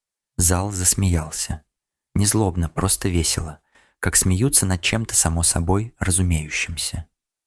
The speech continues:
Николай замер с поднятым бокалом, чувствуя, как краснеет лицо. Коллеги уже повернулись к Андрею Викторовичу, ожидая его речи. Начальник поднялся и начал говорить о том,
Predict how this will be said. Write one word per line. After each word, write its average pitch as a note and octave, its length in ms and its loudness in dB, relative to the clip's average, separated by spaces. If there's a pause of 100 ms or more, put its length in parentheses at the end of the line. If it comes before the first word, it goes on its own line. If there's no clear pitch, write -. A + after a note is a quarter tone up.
(240)
Николай F2+ 380 0
замер A2+ 360 -2
с - 60 0
поднятым F2+ 500 -2
бокалом, D#2+ 580 -4 (380)
чувствуя, E2 600 0 (200)
как - 180 -4
краснеет F2+ 560 0
лицо. - 480 0 (600)
Коллеги A#2+ 460 -2
уже F#2 240 2
повернулись F#2 600 0
к - 80 -4
Андрею F2+ 360 0
Викторовичу, E2 720 -4 (280)
ожидая F2 560 0
его F2 260 0
речи. D2+ 500 -2 (400)
Начальник G2 540 0
поднялся F#2 640 -2 (300)
и - 100 -2
начал F#2 340 -2
говорить E2+ 440 0
о E2 60 -4
том, A#2 340 -4